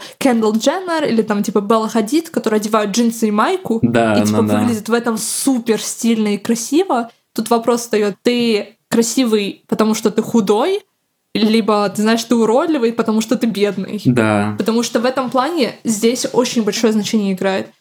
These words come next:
Speaker 1: И вот сейчас я также подумала, то, что да, мы, типа, очень, нам нравится с тобой, э, Дания, там, Швеция и так далее, вот эти все страны, где люди, типа, классно одеваются, что это очень богатые страны. Там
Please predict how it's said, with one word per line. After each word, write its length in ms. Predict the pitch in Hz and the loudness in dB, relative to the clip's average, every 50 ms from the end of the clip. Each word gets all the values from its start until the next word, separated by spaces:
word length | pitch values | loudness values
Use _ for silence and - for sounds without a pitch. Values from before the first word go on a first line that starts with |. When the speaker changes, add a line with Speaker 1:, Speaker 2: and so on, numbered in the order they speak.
| _ _ _ - | _ _ _ 0
Speaker 1:
И 80 | 220 | 2
вот 100 | 214 214 | 2 2
сейчас 220 | 220 - 247 233 233 | 2 2 0 0 0
я 60 | 220 | 0
также 240 | 220 220 214 214 214 | 0 0 0 0 0
подумала, 420 | - 208 196 - 311 381 392 294 | 0 0 0 0 0 2 0 0
то, 100 | 247 - | 0 0
что 140 | 220 - - | -2 -2 -2
да, 200 | 202 185 214 262 | 0 0 0 0
мы, 160 | 269 240 220 | 2 0 0
типа, 220 | 214 - 240 220 - | 0 -2 -2 -2 0
очень, 320 | 202 202 - - 202 185 - | -2 -2 -2 -4 -6 -8 -6
нам 220 | - 208 202 202 | -4 -2 0 2
нравится 340 | 196 208 202 196 196 190 - | 2 2 2 2 0 -2 -6
с 20 | - | -6
тобой, 400 | - 196 190 202 202 208 208 - | -6 -2 -2 -2 -2 0 -2 -2
э, 240 | - - 208 202 202 | 0 0 0 2 2
Дания, 500 | 202 185 226 262 320 330 285 262 247 226 | 4 4 2 2 0 -2 -2 -2 -2 -2
там, 260 | - 196 190 196 190 | -2 -2 -2 -2 -2
Швеция 480 | 185 - - - 294 302 311 - 240 220 | -2 -4 -2 -2 -2 -2 0 0 0 0
и 40 | 208 | 0
так 120 | 202 202 196 | -2 -2 0
далее, 220 | 196 202 196 196 | 0 0 2 2
вот 60 | 196 | 0
эти 160 | 202 190 196 | -2 -2 -4
все 160 | 185 - - 196 | -6 -4 -4 -4
страны, 340 | - - 220 247 320 359 311 233 | 0 2 2 2 2 0 -2 -2
где 300 | 214 196 - 214 220 220 - _ _ _ _ - | -2 0 0 0 0 0 -6 _ _ _ _ -4
люди, 280 | - 214 226 214 214 220 | 0 2 2 2 0 -2
типа, 240 | 190 - 220 - 202 | -4 -4 -2 -2 -2
классно 360 | 196 - 214 208 208 - 208 | 0 0 0 0 0 0 -2
одеваются, 560 | 196 190 196 208 262 359 392 - - - 226 220 - - | -2 0 0 2 2 2 0 -2 -2 -4 -4 -4 -6 -12
что 200 | - - - - | -12 -6 0 2
это 200 | 240 226 - - - _ | 2 2 0 -6 -8 _
очень 240 | - 254 262 - 269 226 | -2 0 0 2 2 2
богатые 540 | 226 220 214 254 269 359 359 - 240 226 | 2 2 2 2 0 0 2 2 2 0
страны. 580 | 220 220 - - 220 226 208 202 185 190 185 226 - _ _ _ _ _ _ _ _ - | 0 0 -2 0 0 0 0 -2 -4 -6 -8 -8 -12 _ _ _ _ _ _ _ _ 2
Там 280 | 254 254 262 262 226 | 2 2 2 0 -4